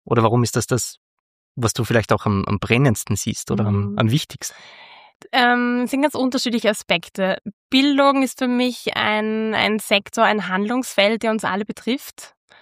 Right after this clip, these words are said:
Speaker 2: Jeder von uns war mal in der Schule. Lebenslanges Lernen ist, äh, glaub ich, ganz wichtig, um auch in dieser schnelllebigen, agilen Welt irgendwie am Ball zu bleiben. Also Bildung betrifft uns alle und Bildung hat einen wahnsinnigen Hebel.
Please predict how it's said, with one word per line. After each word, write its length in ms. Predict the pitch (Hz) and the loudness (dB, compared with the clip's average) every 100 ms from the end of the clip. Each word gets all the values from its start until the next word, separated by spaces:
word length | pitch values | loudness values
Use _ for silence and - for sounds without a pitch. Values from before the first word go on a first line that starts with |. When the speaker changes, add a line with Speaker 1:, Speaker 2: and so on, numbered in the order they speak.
| _ _ - | _ _ -6
Speaker 2:
Jeder 200 | 185 185 | -6 -4
von 120 | 196 | -4
uns 220 | 196 185 | -6 -4
war 120 | 185 | -4
mal 100 | 190 | -4
in 80 | 190 | -4
der 80 | 185 | -6
Schule. 560 | - 254 226 226 226 226 - - - - | -4 -2 4 6 6 2 -4 -18 -20 -6
Lebenslanges 640 | 208 202 196 185 208 202 | -2 -2 -2 -4 -2 -2
Lernen 520 | 190 165 180 208 226 | 0 2 2 0 0
ist, 360 | 202 208 - - | -2 -4 -8 -6
äh, 500 | 180 69 - - 196 - | -2 -2 -4 -10 -12 -4
glaub 200 | 196 190 | -2 -2
ich, 120 | 196 - _ - - - | -4 -12 _ -20 -6 0
ganz 320 | 190 220 - | 0 0 -6
wichtig, 400 | 226 - 233 208 | -8 -4 -4 -2
um 260 | 208 208 | -2 0
auch 300 | 202 - - | 2 2 0
in 120 | 214 202 | -4 -2
dieser 320 | 202 196 190 | -2 0 0
schnelllebigen, 640 | - 196 196 208 202 196 | 0 0 0 2 2 0
agilen 400 | 185 190 214 196 | -2 -2 -2 0
Welt 320 | 180 180 196 | 0 -2 -2
irgendwie 220 | 202 190 | -4 -4
am 80 | 170 | -2
Ball 220 | 170 156 | 0 0
zu 120 | 254 214 | -2 -4
bleiben. 360 | 208 202 226 | 0 0 0
Also 140 | 208 196 | -2 -2
Bildung 520 | 226 233 233 240 240 - - - - | -2 0 0 0 -2 -8 -18 -20 -18
betrifft 460 | - - 262 - 269 | -10 -2 -2 -2 -2
uns 180 | 262 - | -2 -2
alle 440 | - 190 214 254 247 | 0 0 2 0 0
und 140 | 220 | -2
Bildung 280 | 240 233 226 | -2 0 -2
hat 120 | 220 | 0
einen 160 | 226 190 | 0 2
wahnsinnigen 520 | 151 180 202 196 196 | 0 0 -2 -2 -2
Hebel. 340 | 180 175 180 | -4 -4 -6